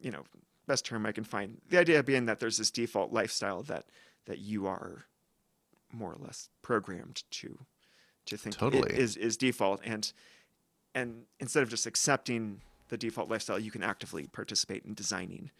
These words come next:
Speaker 1: your lifestyle. So it's about
Speaker 2: I love
Speaker 1: alternatives
Speaker 2: that.
Speaker 1: to the
Speaker 2: I
Speaker 1: mainstream.
Speaker 2: actually, yeah, no, I, I love that. That's great.
Speaker 1: Oh, okay. Excellent. And yeah, so th-, this is one other thing I do with Unschool Adventures to keep it feeling like an adventure for me, Zen, which is if I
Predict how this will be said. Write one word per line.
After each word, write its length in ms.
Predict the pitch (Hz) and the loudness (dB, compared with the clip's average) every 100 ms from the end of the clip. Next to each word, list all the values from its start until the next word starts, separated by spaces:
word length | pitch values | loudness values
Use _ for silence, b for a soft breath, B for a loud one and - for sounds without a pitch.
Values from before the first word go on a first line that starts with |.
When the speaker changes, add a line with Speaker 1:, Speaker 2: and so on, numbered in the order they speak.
| b b b b | b b b b
Speaker 1:
your 180 | - 98 - | -12 -10 -8
lifestyle. 460 | - - - - | -8 -8 -8 -10
So 220 | 127 170 123 | 2 4 4
it's 260 | - - | 2 0
about 180 | 170 160 | 4 8
Speaker 2:
I 40 | 147 | 10
love 80 | 226 | 10
Speaker 1:
alternatives 320 | 165 156 - | 10 10 8
Speaker 2:
that. 20 | |
Speaker 1:
to 60 | 143 | 6
the 80 | 131 127 | 6 8
Speaker 2:
I 40 | |
Speaker 1:
mainstream. 40 | 180 220 190 160 | 10 10 8 8
Speaker 2:
actually, 100 | 151 - _ _ _ _ - | 4 -6 _ _ _ _ 8
yeah, 160 | 143 | 8
no, 140 | 95 131 | 10 10
I, 120 | 110 | 8
I 180 | 117 120 | 8 8
love 180 | 135 135 | 6 6
that. 220 | 55 - - - | 6 4 -2 -6
That's 160 | - | -2
great. 220 | - 101 - | 4 4 4
Speaker 1:
Oh, 180 | - - _ - | 2 -2 _ -12
okay. 220 | 175 - - _ _ - | -10 -10 -16 _ _ -14
Excellent. 340 | - 110 - _ b b b b - | -10 -10 -12 _ b b b b 0
And 220 | 135 127 - - _ _ _ | 0 0 -12 -20 _ _ _
yeah, 180 | 160 123 | 4 6
so 160 | - 147 | 8 6
th-, 120 | - _ _ _ _ | 4 _ _ _ _
this 180 | 151 156 | 2 4
is 140 | 147 | 4
one 140 | 151 135 | 6 6
other 160 | 127 120 | 6 4
thing 180 | 131 | 0
I 60 | 110 | 0
do 100 | 117 | 0
with 120 | 110 | 0
Unschool 280 | 107 - 117 | -2 -2 0
Adventures 420 | 98 107 113 107 - | 0 0 0 -4 -4
to 100 | - | -4
keep 220 | 113 107 | -2 0
it 160 | 95 - _ | -2 -4 _
feeling 240 | - 113 104 | -4 -2 0
like 160 | 101 | -2
an 80 | 104 | -2
adventure 380 | 101 104 - 107 | -2 -2 -4 -6
for 180 | - 104 | -8 -6
me, 280 | 110 120 - | -6 -6 -10
Zen, 300 | - 113 117 - | -6 -6 -6 -10
which 200 | 113 - | -8 -4
is 180 | 104 - B B B B | -4 -4 B B B B
if 180 | 123 123 | 0 6
I 220 | 117 | 6